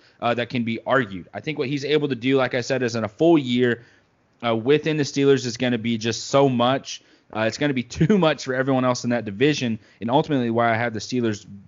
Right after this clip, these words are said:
winning it over the Ravens, uh, something we disagreed there with. Because, I mean, you see what he did coming in midway through the year after being traded. You put in a whole year and a full offseason and knowing the defense and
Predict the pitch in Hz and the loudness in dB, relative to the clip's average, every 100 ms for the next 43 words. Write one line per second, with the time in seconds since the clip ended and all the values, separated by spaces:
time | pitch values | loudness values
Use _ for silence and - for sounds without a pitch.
0 | 107 107 135 160 120 98 95 - 120 131 | -10 0 0 2 0 -2 -6 0 2 2
1 | 117 110 98 - _ - 104 104 135 123 | 0 0 -2 -8 _ -8 -4 0 2 0
2 | 107 101 95 101 98 113 117 110 113 113 | -2 -4 -4 -4 -4 -6 -6 -4 -4 -4
3 | 110 98 107 143 135 104 98 104 101 _ | -6 -6 -2 0 0 -2 -2 -4 -6 _
4 | _ _ 135 135 190 190 180 175 208 208 | _ _ -6 -2 0 2 2 0 0 0
5 | 190 170 151 175 156 170 175 147 156 147 | 0 0 -2 -4 -2 -4 -2 0 0 2
6 | 147 151 147 151 139 131 147 139 120 135 | 0 2 0 0 0 2 0 -2 -4 -4
7 | 127 110 139 180 147 98 110 _ _ _ | -2 -2 2 2 2 -4 -6 _ _ _
8 | 165 170 214 202 151 185 175 143 156 165 | -8 -2 0 2 2 4 4 2 0 0
9 | 131 165 139 151 - 165 147 123 131 139 | 0 0 2 0 -2 -4 -2 0 2 0
10 | 127 110 135 143 151 151 139 107 | 0 -2 -4 -2 -2 -2 -2 -2